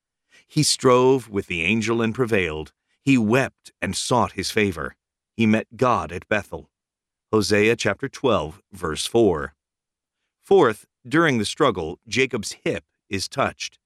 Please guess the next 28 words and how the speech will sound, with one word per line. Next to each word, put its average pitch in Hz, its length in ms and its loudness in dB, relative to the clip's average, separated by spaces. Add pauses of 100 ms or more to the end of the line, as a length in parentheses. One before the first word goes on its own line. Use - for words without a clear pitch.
(540)
The 135 100 4
hip 131 280 -2
is 87 200 -6
the 85 120 -8
strongest 113 560 -2
joint 101 400 -4
in 76 140 -10
the 82 80 -12
human 98 300 0
body. 90 440 -2 (560)
The 147 140 0
Lord 202 340 0
is 156 160 0
basically 135 480 0
saying, 107 500 0 (220)
"Jacob, 107 480 -2 (220)
I'm 139 120 -2
going 151 260 2
to 107 40 0
break 107 460 -2
you 73 180 -8
in 71 100 -8
the 82 80 -12
strongest 123 640 -2
part 87 220 -2
of 82 100 -10
your 95 160 -2
life. 101 480 -2